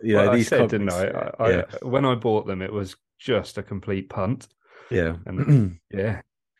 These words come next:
Speaker 2: It's
Speaker 1: I mean,
Speaker 2: certainly paid off.
Speaker 1: looking back, thank God you didn't go to that table where all those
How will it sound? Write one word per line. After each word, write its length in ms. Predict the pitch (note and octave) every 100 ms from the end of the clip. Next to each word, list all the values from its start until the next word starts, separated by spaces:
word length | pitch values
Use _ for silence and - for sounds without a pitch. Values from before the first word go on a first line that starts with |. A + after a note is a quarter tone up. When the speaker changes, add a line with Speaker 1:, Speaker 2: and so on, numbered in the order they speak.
| _
Speaker 2:
It's 100 | -
Speaker 1:
I 60 | -
mean, 260 | F#2+ F#2+ F#2
Speaker 2:
certainly 440 | - - A2 G2
paid 280 | F#2+ A2+ G2+
off. 340 | A2 G2 A2+ - _ _ _
Speaker 1:
looking 320 | B2 B2+ A#2
back, 240 | G#2 G#2+ -
thank 180 | G#2+
God 140 | G2+ A#2
you 80 | A2
didn't 220 | A2+ G#2+
go 160 | G#2+
to 80 | G#2
that 180 | G2+ G2
table 540 | - G#2 G#2 F2+ F2+
where 260 | F2+ F2 F2+
all 140 | F#2+ F#2+
those 300 | F#2 F#2